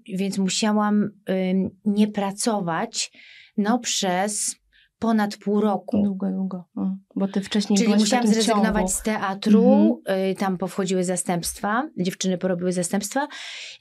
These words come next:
Speaker 1: i, ym, musieliśmy w-, w-, jak to powiedzieć, zrobić przerwę w sezonie rodzinki.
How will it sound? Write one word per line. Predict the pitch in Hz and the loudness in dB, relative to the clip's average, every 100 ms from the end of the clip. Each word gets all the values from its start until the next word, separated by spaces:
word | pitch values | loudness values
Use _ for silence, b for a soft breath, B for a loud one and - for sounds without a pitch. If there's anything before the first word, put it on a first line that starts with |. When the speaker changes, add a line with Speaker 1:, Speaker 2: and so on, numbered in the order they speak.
| _ | _
Speaker 1:
i, | 233 233 254 - - | 0 4 4 2 -6
ym, | 202 196 196 208 208 208 214 214 - - 202 | -2 0 4 4 6 6 4 2 -4 -4 0
musieliśmy | 196 214 220 202 208 214 214 208 202 | 0 0 0 0 -2 2 2 4 2
w-, | 190 190 - 180 185 | 0 -2 -4 -4 0
w-, | 202 208 202 196 | 2 2 0 -2
jak | 185 | -6
to | - | -2
powiedzieć, | 180 175 | -2 -2
zrobić | 180 208 208 | 0 0 -2
przerwę | - - 220 202 190 208 | -4 -2 -2 -2 0 0
w | 196 180 202 202 | -2 -2 -2 -2
sezonie | 196 208 202 202 202 | 0 0 0 -2 -2
rodzinki. | 202 196 180 - - | -2 0 -2 -4 -14